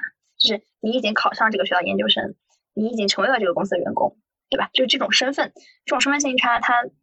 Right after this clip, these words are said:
本身只要不交换就没有价值，一旦交换产生非常大量的价值。所以当时就想说，是不是可以做一个平台，然后基于这种，呃，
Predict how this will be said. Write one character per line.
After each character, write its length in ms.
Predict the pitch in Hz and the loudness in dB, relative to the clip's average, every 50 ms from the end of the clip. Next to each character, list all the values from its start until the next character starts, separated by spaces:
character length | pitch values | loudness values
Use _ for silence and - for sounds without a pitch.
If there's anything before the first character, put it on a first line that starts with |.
| _ _ _ | _ _ _
本 160 | - 202 - | -4 -2 0
身 200 | 208 240 233 226 - | 0 -2 -2 0 0
只 80 | - | 2
要 120 | 190 185 208 | 4 4 2
不 120 | - 277 | 2 2
交 140 | 285 208 208 | 2 2 4
换 120 | - 220 | 2 2
就 80 | 214 208 | 0 2
没 80 | 208 | 2
有 80 | 208 214 | 2 2
价 140 | - 208 208 | 2 0 0
值， 80 | 208 | 0
一 20 | 220 | 0
旦 100 | 240 240 | -2 0
交 140 | 240 233 240 | 0 0 2
换 120 | 233 226 | 2 0
产 160 | - - 208 | 0 0 0
生 100 | 208 214 | 0 0
非 80 | 214 220 | 0 2
常 140 | 208 208 214 | 0 2 2
大 160 | 214 214 208 | 2 2 2
量 120 | 208 214 208 | 2 2 2
的 60 | 214 | 2
价 180 | 214 - - | 0 0 0
值。 160 | - - - - - - - - | 0 -4 -8 -8 -10 -16 -14 -8
所 80 | - 277 | -4 -2
以 40 | 233 | 2
当 100 | 233 233 | 2 2
时 60 | 247 | 2
就 60 | 247 254 | 2 2
想 200 | 254 254 - 220 | 2 2 2 0
说， 160 | - 214 214 | 0 2 2
是 120 | - - | 2 2
不 80 | 220 226 | 2 2
是 100 | 226 226 | 0 0
可 140 | - 226 220 | 0 -2 -2
以 40 | |
做 220 | 220 - 226 208 208 | -2 -2 -2 0 0
一 80 | 208 | 0
个 200 | 208 214 208 - _ _ _ _ _ _ | 0 0 0 -2 _ _ _ _ _ _
平 240 | - - 202 196 202 | -2 0 0 0 0
台， 260 | 208 - - - 202 - | 2 2 2 2 2 0
然 100 | - 214 | 2 2
后 80 | 208 | 0
基 240 | 208 - - - 220 | 0 0 0 0 2
于 160 | 214 208 202 | 2 2 2
这 140 | 196 214 214 | 2 2 0
种， 200 | 202 185 175 170 _ _ _ _ _ _ | 0 -2 -2 -4 _ _ _ _ _ _
呃， 80 | - | -2